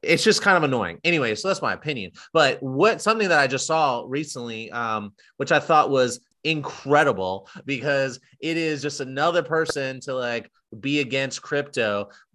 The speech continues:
But, like, they're talking about how crypto can be used for sanctions, and we should, like, we should, like, really dig in on the scrutiny, and the type of, uh, restrictions they wanna put into them will basically, like, prevent it from really getting big.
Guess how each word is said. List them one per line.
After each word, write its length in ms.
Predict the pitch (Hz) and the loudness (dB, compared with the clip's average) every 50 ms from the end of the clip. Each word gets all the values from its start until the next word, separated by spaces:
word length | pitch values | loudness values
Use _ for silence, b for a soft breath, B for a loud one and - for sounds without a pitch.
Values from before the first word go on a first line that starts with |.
| _ | _
But, 340 | - 143 143 139 135 135 131 | 0 2 4 4 4 4 2
like, 280 | 135 131 123 123 110 120 | 2 0 0 -2 -4 -4
they're 140 | 143 147 143 | -2 -4 -2
talking 400 | 147 160 180 185 185 - 202 190 | -2 0 0 0 -2 -2 -4 -2
about 180 | 165 147 139 | 0 0 0
how 140 | 143 147 135 | 0 -2 -2
crypto 520 | 131 - - 165 165 165 - 175 156 143 | -2 -4 -6 -6 -6 -6 -6 -6 -6 -6
can 160 | 131 - 147 135 | -6 -8 -10 -10
be 80 | 127 | -8
used 220 | 127 131 127 127 - | -8 -8 -8 -8 -10
for 80 | 110 | -10
sanctions, 800 | - - - 156 147 147 139 - - 147 147 143 139 135 139 - | -8 -4 -2 0 0 0 -2 -4 -4 -4 -4 -4 -6 -6 -6 -6
and 240 | 117 113 113 113 113 | -6 -6 -6 -6 -4
we 100 | 127 123 | -4 -4
should, 220 | 117 - 131 113 | -2 -4 -6 -4
like, 320 | 113 107 107 107 101 - B B B B B | -2 0 0 0 -2 -4 B B B B B
we 100 | 135 127 | -2 0
should, 160 | - - 135 | 0 0 2
like, 160 | 127 120 113 113 | 2 2 2 2
really 280 | 127 151 151 151 139 | 4 4 6 6 4
dig 400 | 131 113 104 101 135 139 143 135 | 2 -2 0 2 4 4 4 4
in 120 | 139 139 139 | 2 0 0
on 140 | 135 123 | -2 -2
the 60 | 110 104 | -4 -6
scrutiny, 520 | - - - 151 156 127 139 147 147 143 | -8 -8 -6 -6 -6 -6 -6 -6 -4 -4
and 140 | 139 135 127 | -4 -4 -4
the 80 | 123 | -4
type 340 | 117 - - 180 185 180 180 | -4 0 0 0 2 2 2
of, 180 | 185 156 127 - | 2 0 2 2
uh, 200 | 131 123 123 120 | 2 2 2 0
restrictions 480 | 127 123 - - 185 160 - 180 156 | -2 -4 -6 -6 -6 -6 -6 -8 -6
they 100 | 156 151 | -4 -4
wanna 200 | 135 131 131 117 | -2 -2 -4 -4
put 280 | - - - 170 165 160 | -6 -4 -2 0 0 0
into 280 | 160 160 156 - 170 156 | 0 -2 -4 -6 -6 -4
them 340 | 151 160 156 156 156 151 | -2 -2 -2 -4 -4 -6
will 280 | - 131 135 135 135 131 | -8 -8 -4 -2 -2 -2
basically, 600 | 117 107 151 170 175 165 - 170 139 - 139 131 | -2 -2 -2 -2 -2 -2 -4 -8 -8 -6 -6 -4
like, 320 | 123 117 113 110 101 - _ | -2 -2 -2 -2 -4 -6 _
prevent 360 | - 139 110 101 127 135 135 | -8 -6 -2 0 0 0 0
it 120 | 127 107 | 0 -4
from 240 | 95 - - 113 104 | -4 -6 -8 -8 -6
really 280 | 104 107 120 120 117 113 | -6 -6 -4 -4 -4 -4
getting 280 | 104 110 101 98 95 | -4 -6 -6 -6 -6
big. 420 | 90 98 123 123 123 123 123 120 | -4 -2 0 2 2 0 0 -2